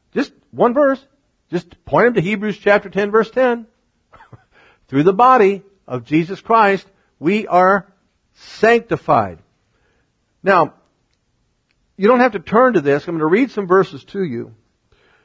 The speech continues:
But Isaiah chapter fifty-three, verse twelve says that he hath poured out his soul unto death, and he was numbered with the transgressors, and he bare the sin of many,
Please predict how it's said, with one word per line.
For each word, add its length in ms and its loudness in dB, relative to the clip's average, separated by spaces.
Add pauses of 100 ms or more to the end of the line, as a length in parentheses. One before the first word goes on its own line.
(100)
But 100 0
Isaiah 400 4
chapter 340 0
fifty-three, 640 0
verse 220 -2
twelve 360 0
says 260 0
that 200 -2 (300)
he 180 -4
hath 260 -2
poured 420 2
out 320 2
his 220 -4
soul 640 2
unto 260 -2
death, 560 -2 (720)
and 140 -8
he 140 0
was 240 -2
numbered 640 -2
with 200 0
the 60 -6
transgressors, 1120 -4 (640)
and 180 0
he 140 -2
bare 640 0
the 180 -4
sin 680 0
of 280 -4
many, 680 -4